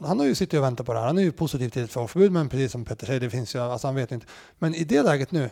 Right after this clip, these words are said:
så har ju han hamnat i att nu i juli, nu går det inte att vänta längre. Jag måste beställa råvaror. Och det är där så jag tycker att man missar och, och faktiskt tänka att det finns ju de som faktiskt le-,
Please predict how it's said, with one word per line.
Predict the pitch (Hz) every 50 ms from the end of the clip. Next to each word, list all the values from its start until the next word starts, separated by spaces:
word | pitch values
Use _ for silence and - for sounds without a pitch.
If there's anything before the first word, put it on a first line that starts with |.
| - _ _ _
så | _ - 170
har | 151
ju | 143 139
han | 139 175 190 175
hamnat | 170 151 135 135 127 -
i | 147 139
att | 135 123 -
nu | 180 202 226 214 202 185
i | 247 180
juli, | 156 151 151 156 139 127 127
nu | 156 175
går | 165 147 160 156 175 185
det | 180
inte | 151 127 139
att | 156
vänta | 175 180 -
längre. | 254 240 135 131
Jag | 143 170
måste | 190 156 - 143
beställa | 123 - 151 131 139 143
råvaror. | 147 139 151 196 233 185 135 - - _ _ _ _ _ _ _ _ _ _ _
Och | - 165
det | 165 170
är | 160
där | - 220 240 233 190 151 135
så | - -
jag | 139
tycker | - 139 - 160 143
att | 131 -
man | 143 139 139
missar | 156 147 - - - 135 123
och, | 131 147 143 147
och | 131 -
faktiskt | - 123 - 147 - - - _
tänka | - 156 143 123 - 127
att |
det | 127 120
finns | 165 160 -
ju | 180
de | 156 139
som | - 127
faktiskt | 139 131 131 117 - - - -
le-, | 151 143 139